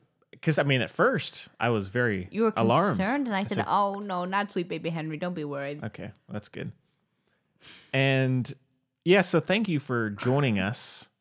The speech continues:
Speaker 1: This time around, we are gonna be doing
Speaker 2: Oh,
Speaker 1: a, a
Speaker 2: s-
Speaker 1: double header.
Speaker 2: Guys,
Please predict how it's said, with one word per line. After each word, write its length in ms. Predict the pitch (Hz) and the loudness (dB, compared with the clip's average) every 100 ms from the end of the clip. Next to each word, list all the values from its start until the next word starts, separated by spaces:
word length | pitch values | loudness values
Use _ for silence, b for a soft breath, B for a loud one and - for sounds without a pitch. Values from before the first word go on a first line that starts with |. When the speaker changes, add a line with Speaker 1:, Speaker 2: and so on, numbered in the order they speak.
| - | -6
Speaker 1:
This 180 | 143 | -6
time 260 | - 160 143 | -4 -4 0
around, 440 | 120 117 120 117 110 | 2 2 2 0 -2
we 200 | 117 110 | 0 2
are 100 | 107 | 0
gonna 220 | 113 117 | 0 -2
be 120 | 107 | -2
doing 180 | 107 117 | 2 8
Speaker 2:
Oh, 380 | 330 370 - - | 10 10 8 2
Speaker 1:
a, 160 | 202 - B | 0 -6 B
a 40 | - | -2
Speaker 2:
s- 60 | 131 | 6
Speaker 1:
double 260 | 202 208 | 8 8
header. 400 | 123 131 107 87 - - | 4 4 2 0 -6 8
Speaker 2:
Guys, 320 | 208 156 | 8 8